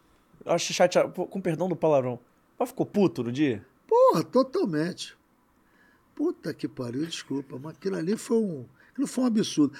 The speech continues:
Speaker 2: Foi uma derrubada legal, a verdade foi essa, foi uma derrubada legal.
Speaker 1: Esse samba ainda foi patrocinado pelo doutor Castor, confere?
Speaker 2: Foi, foi.
Speaker 1: O doutor Castor ficou chateado esse dia?
Speaker 2: Ah. <laughs>
Speaker 1: Conta aí, como
Speaker 2: Eu
Speaker 1: é que
Speaker 2: já
Speaker 1: foi?
Speaker 2: dei um palavrão aqui, tu imagina ele.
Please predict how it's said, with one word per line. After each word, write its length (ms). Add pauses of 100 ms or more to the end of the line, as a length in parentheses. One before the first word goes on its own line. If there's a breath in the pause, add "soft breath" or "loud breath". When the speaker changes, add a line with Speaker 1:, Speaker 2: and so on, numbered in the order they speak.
Speaker 2:
Foi 120
uma 140
derrubada 580
legal, 320
a 40
verdade 400
foi 160
essa, 120
foi 140
uma 60
derrubada 480
legal. 400
Speaker 1:
Esse 220
samba 240
ainda 120
foi 300
patrocinado 520
pelo 140
doutor 240
Castor, 340
confere? 400
Speaker 2:
Foi, 360
foi. 240
Speaker 1:
O 40
doutor 220
Castor 300
ficou 160
chateado 440
esse 120
dia? 240
Speaker 2:
Ah. 320 (640 loud breath)
<laughs> 1900 (920 loud breath)
Speaker 1:
Conta 280
aí, 180
como 180
Speaker 2:
Eu 40
Speaker 1:
é 20
que 60
Speaker 2:
já 80
Speaker 1:
foi? 100
Speaker 2:
dei 80
um 80
palavrão 540
aqui, 200
tu 120
imagina 480
ele. 440